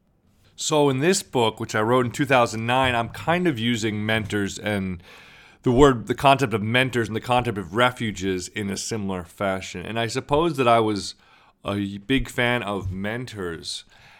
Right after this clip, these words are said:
as support and guidance before I was really focused on refuges. But what I find about refuges is they are books, they are places, they are activities, they are accessible to us at all times.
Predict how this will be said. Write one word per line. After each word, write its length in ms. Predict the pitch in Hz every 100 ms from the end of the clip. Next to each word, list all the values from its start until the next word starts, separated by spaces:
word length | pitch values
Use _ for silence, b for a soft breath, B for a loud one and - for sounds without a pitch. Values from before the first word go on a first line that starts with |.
| b b b -
as 320 | 101 98 92
support 540 | - 101 104 107 104
and 220 | 101 98
guidance 840 | 92 104 104 98 95 95 - - - _ _ _ _ _ _
before 460 | 107 - 117 113 110
I 80 |
was 360 | 101 98 82 -
really 300 | 98 104 98
focused 500 | 98 104 95 95 -
on 400 | - 92 90 82 80 _ _ _
refuges. 920 | - 98 104 - 87 76 78 78 - - B B B B -
But 80 | 117
what 140 | 131
I 100 | 135
find 340 | 127 139 143
about 220 | 139 117 107
refuges 640 | 113 113 117 90 98 92
is 220 | 104 92
they 180 | 98 107
are 280 | 101 92 90
books, 580 | 80 104 104 - - -
they 140 | 101
are 120 | 90
places, 560 | 90 - 110 101 101 92
they 140 | 104
are 100 | 98
activities, 640 | 90 - - 123 110 104 90
they 120 | 117
are 100 | 107
accessible 720 | 92 - 120 101 - 95 92
to 240 | 87 98 90
us 320 | 87 - - -
at 100 | 101
all 200 | 90 85
times. 640 | - 92 85 76 73 -